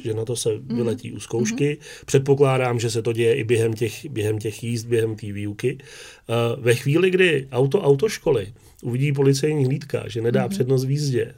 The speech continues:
Speaker 1: zastaví ho, tak kdo za to může?
Speaker 2: Za to může vždycky žák.
Speaker 1: Vždycky žák?
Speaker 2: Vždycky žák za to. Tak, eh, samozřejmě, když nedá přednost v jízdě, tak mu to tam zašlápnu, že jo? Nepustím ho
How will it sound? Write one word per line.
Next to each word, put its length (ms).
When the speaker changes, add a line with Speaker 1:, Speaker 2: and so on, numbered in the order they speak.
Speaker 1:
zastaví 560
ho, 160
tak 120
kdo 120
za 100
to 120
může? 360
Speaker 2:
Za 120
to 120
může 240
vždycky 400
žák. 280
Speaker 1:
Vždycky 360
žák? 120
Speaker 2:
Vždycky 320
žák 260
za 100
to. 180
Tak, 260
eh, 120
samozřejmě, 340
když 100
nedá 280
přednost 340
v 40
jízdě, 260
tak 180
mu 80
to 100
tam 200
zašlápnu, 600
že 100
jo? 60
Nepustím 560
ho 240